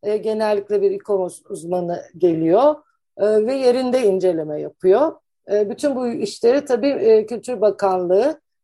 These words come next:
Dışişleri Bakanlığı birlikte yürütüyor. Yani bizim temsiliyetimiz de Kültür Bakanlığı, Dışişleri Bakanlığı ve unesco nezdindeki daimi, e, büyükelçiliğimiz. Bu, e, yönetim açısından da onlar temsilci. Yani Kültür Bakanlığı bu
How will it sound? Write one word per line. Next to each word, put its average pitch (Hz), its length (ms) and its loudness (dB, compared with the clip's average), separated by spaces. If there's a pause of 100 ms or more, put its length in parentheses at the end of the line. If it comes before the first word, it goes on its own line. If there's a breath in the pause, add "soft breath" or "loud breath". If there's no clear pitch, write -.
(120)
Dışişleri 202 580 -2
Bakanlığı 190 920 -2
birlikte 220 400 0
yürütüyor. 180 540 2 (460)
Yani 202 300 2
bizim 214 280 -6
temsiliyetimiz 214 1000 -2
de 233 160 -2
Kültür 220 360 -6
Bakanlığı, 190 560 0
Dışişleri 196 480 -2
Bakanlığı 202 560 0
ve 269 180 -2 (440)
unesco 240 520 0
nezdindeki 202 680 2
daimi, 208 720 -2
e, 202 340 6
büyükelçiliğimiz. 160 1080 -6 (140)
Bu, 196 340 4 (400 soft breath)
e, 185 40 2 (760)
yönetim 185 440 0
açısından 202 460 -2
da 262 120 2
onlar 202 380 2
temsilci. 160 520 -8
Yani 220 200 0
Kültür 220 360 -4
Bakanlığı 190 580 2
bu 202 260 4